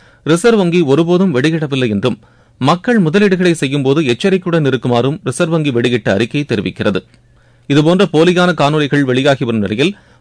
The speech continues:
மக்கள் அதனை நம்ப வேண்டாம் என்றும் ரிசர்வ் வங்கி அதில் தெளிவுபடுத்தியுள்ளது. தமிழகத்தில் மின்னணு பயிர் சாகுபடி கணக்கீடு இரண்டரை கோடிக்கும் கூடுதலான நிலங்களில் மேற்கொள்ளப்பட்டிருப்பதாக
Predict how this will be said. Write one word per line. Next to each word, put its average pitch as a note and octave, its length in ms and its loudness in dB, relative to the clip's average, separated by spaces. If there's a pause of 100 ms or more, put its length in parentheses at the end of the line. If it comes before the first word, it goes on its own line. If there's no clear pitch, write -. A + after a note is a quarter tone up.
மக்கள் F3+ 340 0
அதனை F3 240 0
நம்ப C#3+ 240 0
வேண்டாம் D3 320 0
என்றும் A2 340 0
ரிசர்வ் C3+ 300 -2
வங்கி A2 320 -2
அதில் A2+ 300 -2
தெளிவுபடுத்தியுள்ளது. G2+ 840 -2 (1080)
தமிழகத்தில் G#3+ 600 2
மின்னணு G3 440 2
பயிர் E3+ 300 0
சாகுபடி D#3 380 0
கணக்கீடு C#3 560 -2
இரண்டரை D#3 400 0
கோடிக்கும் C#3 380 0
கூடுதலான C#3 480 0
நிலங்களில் B2 600 0
மேற்கொள்ளப்பட்டிருப்பதாக A2+ 880 -2